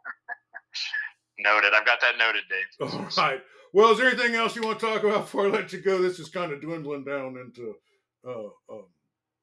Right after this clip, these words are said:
Speaker 2: less than
Speaker 1: Nope.
Speaker 2: perfect content on my end here.
Speaker 1: Nope. I am, uh, I am good, and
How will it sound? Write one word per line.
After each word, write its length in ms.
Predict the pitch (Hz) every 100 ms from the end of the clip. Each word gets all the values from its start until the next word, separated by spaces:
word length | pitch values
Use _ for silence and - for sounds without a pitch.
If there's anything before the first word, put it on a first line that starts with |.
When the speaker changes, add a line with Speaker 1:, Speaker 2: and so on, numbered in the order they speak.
| _ _ _ _ _ _ _ _ _ -
Speaker 2:
less 200 | 143 127
than 80 | 123
Speaker 1:
Nope. 60 | 123
Speaker 2:
perfect 320 | 151 135 127
content 420 | - 123 117 123 113
on 140 | 110
my 160 | 110 104
end 240 | 101 92
here. 220 | 113 101 _ _ _ 104
Speaker 1:
Nope. 200 | 113 123 -
I 200 | 104 110
am, 120 | 107
uh, 480 | 95 95 - - 107
I 20 |
am 160 | 110 107
good, 280 | 113 120 135
and 260 | 101 95